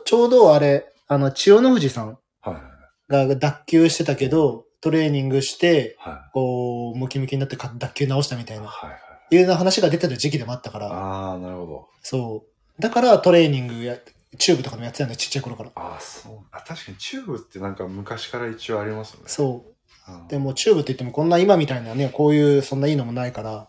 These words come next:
Speaker 2: はい。
Speaker 1: チャリンコ、隣、
Speaker 2: あー。
Speaker 1: 隣近所にチャリ-、じゅ-、自転車さんがあったから、
Speaker 2: はい。
Speaker 1: チューブもらってきて、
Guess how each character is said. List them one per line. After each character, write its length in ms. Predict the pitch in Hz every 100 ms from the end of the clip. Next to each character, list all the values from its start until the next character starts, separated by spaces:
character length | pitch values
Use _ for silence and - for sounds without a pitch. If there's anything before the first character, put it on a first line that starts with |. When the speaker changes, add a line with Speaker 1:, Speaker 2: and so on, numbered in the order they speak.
| _
Speaker 2:
は 180 | - 82
い。 40 | 78
Speaker 1:
チ 100 | 143
ャ 40 |
リ 80 | 151
ン 60 |
コ、 360 | 147 147 143 - _ - 151 -
隣、 320 | 175 190 190
Speaker 2:
あ 420 | - - - - -
ー。 40 |
Speaker 1:
隣 240 | 202 208
近 140 | 208 180
所 80 | 123
に 80 |
チ 120 | - 143
ャ 40 |
リ-、 100 | 139
じ 120 | 135 143
ゅ-、 20 |
自 120 | -
転 160 | 131 151
車 120 | 143
さ 80 | 143
ん 40 |
が 60 | 143
あ 20 |
っ 40 | 143
た 100 | 110
か 60 |
ら、 160 | 110 110
Speaker 2:
は 160 | -
い。 40 | 80 71 _ _ _ _ -
Speaker 1:
チ 140 | -
ュ 40 | 127
ー 20 |
ブ 20 | 117
も 100 | 120
ら 80 |
っ 60 | 123
て 100 | 143
き 80 | -
て、 360 | 135 120 110